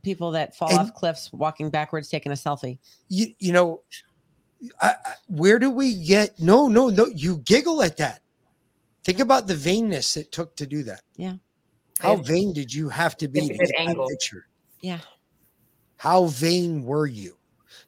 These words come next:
Speaker 2: That
Speaker 1: Right.
Speaker 2: is a moral s-, that's one of those sins. Like, look, God said, "Oh, you're that bad?" Boop. He just pushed you.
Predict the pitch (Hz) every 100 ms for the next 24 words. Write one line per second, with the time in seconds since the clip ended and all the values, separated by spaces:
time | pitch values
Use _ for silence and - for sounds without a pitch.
0 | - 160 202 208 151 - - - 160 160
1 | 170 196 196 170 - - - _ 185 185
2 | - - 139 165 196 196 170 185 139 -
3 | 208 170 156 151 - 170 190 131 107 185
4 | 170 - 196 190 214 131 - _ 143 175
5 | 160 214 196 226 247 - _ - 427 453
6 | _ _ _ - 202 165 - 175 160 -
7 | 90